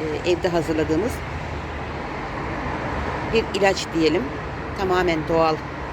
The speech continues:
malzemelerle. Eee, bunun tekrardan tarifini isteyen sevgili arkadaşlar, hemen şöyle kısaca bir özet geçeyim.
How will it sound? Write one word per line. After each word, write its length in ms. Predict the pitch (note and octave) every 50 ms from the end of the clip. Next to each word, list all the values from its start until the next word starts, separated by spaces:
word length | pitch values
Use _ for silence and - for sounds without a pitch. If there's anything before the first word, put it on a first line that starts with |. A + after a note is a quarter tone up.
| - - - - - - - - - - - - - - - - - - F#3+
malzemelerle. 760 | G3 F3 E3 D3+ E3+ D#3+ D#3+ D3+ D#3 D#3 D3+ D3 D#3+ A3 C#4+ B3+ - - - - - - - - - -
Eee, 200 | - G3 G3 G3 F#3+
bunun 200 | G#3 A3 A3+ A3+ G#3 E3 - - -
tekrardan 500 | - - C#3 - F#3+ F#3+ F3+ F3 F#3 G3 F#3 -
tarifini 380 | G3 F#3 F3 E3 D#3 F3+ F3+ F#3+
isteyen 300 | - - F3+ F3+ F#3 F#3+ -
sevgili 320 | - E3 D#3+ D3 F3 D#3+ D#3+
arkadaşlar, 600 | D#3+ D3+ D3 D3+ D3 D3+ C#3 - - F#3 A#3 C#4 - - - - - - - -
hemen 240 | - A3 G3+ F3 F3+
şöyle 340 | F3 - - F#3 E3 D#3+ F#3 F3+ -
kısaca 400 | - D3 - F3+ D3+ F3 F#3 F3+
bir 80 | F3+ D#3
özet 460 | - E3 D#3+ D3+ D#3+ C#3+ - - -
geçeyim. 380 | G#3 F#3+ - F3 E3 E3+ G#3+